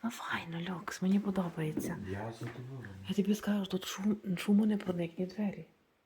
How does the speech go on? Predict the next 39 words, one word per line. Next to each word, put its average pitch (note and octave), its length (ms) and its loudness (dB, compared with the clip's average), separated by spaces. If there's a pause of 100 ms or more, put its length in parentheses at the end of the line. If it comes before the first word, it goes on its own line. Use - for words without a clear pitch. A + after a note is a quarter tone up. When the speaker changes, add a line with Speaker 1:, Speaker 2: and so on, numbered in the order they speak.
(180)
Speaker 2:
Так? G#2+ 160 -6 (160)
Speaker 1:
Так. E3+ 220 -6 (220)
Speaker 2:
Не F#2 180 -6
Speaker 1:
Тому F#3 120 4
Speaker 2:
важкі? F#3+ 140 6
Speaker 1:
що F#3+ 200 2 (400)
важкі, F3 480 0
тому F3 320 -2
що - 140 -8
я E3+ 140 0
чайник F3 360 0
як E3+ 120 0
включила, F#3 460 4
він, E3+ 240 -2 (420)
і, E3+ 180 0
і C3 300 2
дуже F#3+ 340 4
сильно G3 340 6
шумів. G#3+ 480 4 (120)
Speaker 2:
Він B2 180 -6
шумить, B2 540 -12 (160)
Speaker 1:
Але G3 240 0
Speaker 2:
як - 20 6 (100)
Speaker 1:
як - 40 -2
двері G#3 320 6
закриті, G3 580 0
взагалі F3+ 400 -4
не G3 100 -4
було F3 260 -8
чути. F3 280 -14 (480)
Speaker 2:
Ну. A2 120 -8 (320)
Speaker 1:
Так F3 200 -12
що - 80 -8
все F3+ 200 -10
добре. E3+ 280 -8 (140)
Speaker 2:
То G2+ 60 -10
бачиш, A#2 320 -8
піддаща, G2+ 760 -8
але F#2+ 240 -8